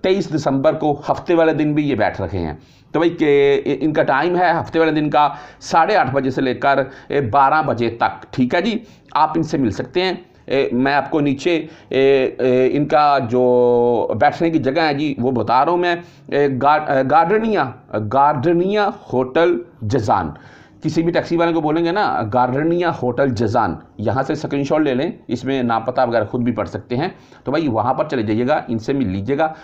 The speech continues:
आपके इन तमाम मसाइल का हल आपको मिल जाएगा। और,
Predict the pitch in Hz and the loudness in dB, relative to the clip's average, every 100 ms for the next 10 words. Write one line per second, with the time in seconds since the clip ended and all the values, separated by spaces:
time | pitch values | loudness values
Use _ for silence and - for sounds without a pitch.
0 | - - 131 - 156 147 143 147 156 156 | -10 -2 -2 -2 -4 -2 0 0 0 -2
1 | 139 - 135 135 131 147 - 147 135 - | -4 0 2 2 0 -2 0 0 0 0
2 | 127 107 85 85 85 82 - - - - | -2 -2 -4 -4 -2 -2 -4 -18 -6 2
3 | 160 175 151 | 4 4 2